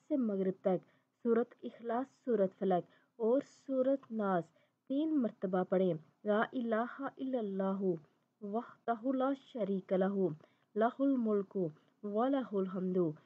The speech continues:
وہو علی کل شیء قدیر ایک مرتبہ یا دس مرتبہ پڑھیں۔ سبحان اللہ و بحمدہ کو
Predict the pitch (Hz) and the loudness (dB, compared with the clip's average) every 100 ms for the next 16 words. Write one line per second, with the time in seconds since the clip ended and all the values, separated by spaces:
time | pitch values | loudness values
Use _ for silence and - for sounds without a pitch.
0 | _ _ 208 202 208 208 - 220 208 214 | _ _ 0 0 0 -4 -2 -2 -2 -4
1 | - 233 226 220 208 - - 196 190 202 | -8 -8 -4 -4 -6 -8 -4 -4 -2 -4
2 | 190 180 190 160 - _ - 240 269 - | -2 2 2 2 -4 _ -2 0 0 -2
3 | 254 - 233 262 285 269 214 202 196 - | -4 -2 -2 0 0 0 -2 -2 -4 -4
4 | 190 180 - 175 175 185 185 170 - _ | -4 -4 -2 -2 -2 0 2 0 -2 _
5 | _ _ _ - 262 247 262 285 269 254 | _ _ _ -2 0 0 0 0 0 0
6 | 262 285 285 208 196 202 196 190 190 185 | 0 0 0 0 0 0 0 0 0 0
7 | 185 156 - _ _ _ | 0 -2 -4 _ _ _